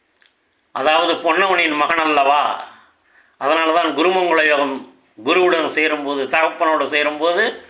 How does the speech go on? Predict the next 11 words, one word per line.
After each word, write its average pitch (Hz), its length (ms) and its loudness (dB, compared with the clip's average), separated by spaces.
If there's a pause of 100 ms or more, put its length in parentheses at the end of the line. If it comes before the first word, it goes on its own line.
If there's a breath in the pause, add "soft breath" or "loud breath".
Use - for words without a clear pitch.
(240 loud breath)
குருமங்கள 220 540 0
யோகம். 123 340 -2 (680 soft breath)
தகப்பன் 160 460 0 (920)
மஞ்சள் 170 380 0
நிறத்துக்கு 156 420 0
அதிபதி 156 320 0
என்றால் 160 380 2
செவ்வாய் 170 420 0
சிவப்பு 185 320 -2
நிறத்திற்கு 147 560 -2
அதிபதியாகிறார். 139 800 0